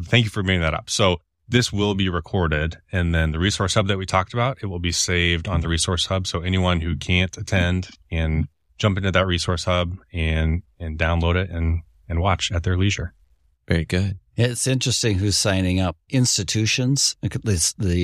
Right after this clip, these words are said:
Speaker 3: universities are signing up, schools are signing up,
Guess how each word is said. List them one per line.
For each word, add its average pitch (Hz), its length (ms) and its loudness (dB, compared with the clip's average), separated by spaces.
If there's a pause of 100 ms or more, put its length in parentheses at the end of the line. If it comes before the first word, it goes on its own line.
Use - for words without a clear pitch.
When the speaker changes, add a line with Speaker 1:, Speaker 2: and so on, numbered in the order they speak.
(100)
Speaker 3:
universities 110 840 0
are 113 140 2
signing 117 540 0
up, 120 180 0
schools 135 600 0
are 123 120 0
signing 120 520 0
up, 123 160 0